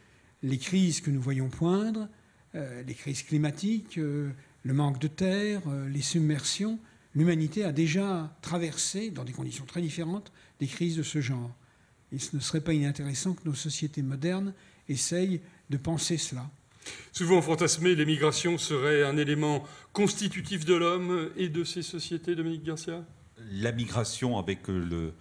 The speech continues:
Speaker 3: le terme actuel qui parfois peut effrayer et vraiment est, est présent dans l'actualité. Mais de manière plus large, c'est, euh, l'homme qui a bougé, l'homme qui chaque fois a produit des sociétés et donc, comme je disais tout à l'heure, a produit des, des cultures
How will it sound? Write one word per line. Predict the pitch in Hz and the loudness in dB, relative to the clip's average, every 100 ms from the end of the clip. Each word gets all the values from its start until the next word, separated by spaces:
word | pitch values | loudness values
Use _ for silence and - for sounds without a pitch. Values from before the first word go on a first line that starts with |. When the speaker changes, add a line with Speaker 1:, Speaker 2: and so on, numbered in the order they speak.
| - - | -20 -6
Speaker 3:
le | 95 104 | -2 -2
terme | - 117 117 110 92 92 | 0 0 0 0 2 2
actuel | 90 - - 113 110 - | 0 -4 -4 0 0 -4
qui | - | -12
parfois | - 85 - - 101 101 98 - | -8 -8 -8 -6 -4 -2 -4 -6
peut | 90 90 95 | -4 0 0
effrayer | 85 80 - 90 87 101 107 104 80 | 0 -4 -6 -4 -2 -2 -2 -2 -4
et | 76 | -6
vraiment | - 87 87 95 | -8 -6 -4 -4
est, | 80 76 - - | -6 -8 -14 -8
est | 95 | -6
présent | - 98 107 | -2 0 0
dans | 101 | 0
l'actualité. | 92 - 123 123 - - - - | 0 -2 -2 -2 -4 -6 -16 -4
Mais | 123 - - | -4 -4 -12
de | 104 127 | -2 2
manière | 127 131 123 | 4 4 2
plus | - 127 | 0 0
large, | 151 185 135 107 | 0 -2 -4 -4
c'est, | 95 - - 143 156 | -2 -2 0 2 2
euh, | 117 101 98 | 4 4 4
l'homme | 98 104 131 139 110 - | 4 2 2 2 -2 -4
qui | - 110 107 | -8 -2 -2
a | |
bougé, | 98 104 98 160 196 - - - | -2 -8 -4 -2 -4 -10 -10 0
l'homme | 107 135 120 - | 4 4 0 -4
qui | 107 | -4
chaque | - 151 - | 2 2 0
fois | - 143 131 127 - - | -2 0 0 -2 -10 -4
a | 95 | -4
produit | - 120 110 | 0 0 2
des | 104 98 | 0 0
sociétés | 104 92 120 123 190 202 110 | -2 -2 -2 0 -4 -4 -4
et | |
donc, | 98 117 123 | -2 -2 -2
comme | 104 | -4
je | 95 | 0
disais | 104 | -2
tout | 98 98 | -2 -2
à | 110 | 0
l'heure, | 165 160 | 0 -2
a | - | -4
produit | 135 123 120 135 151 | -2 -2 0 -2 -2
des, | 110 98 92 | 0 0 0
des | 85 101 | 0 -2
cultures | 110 123 - 95 | -2 -6 -4 -4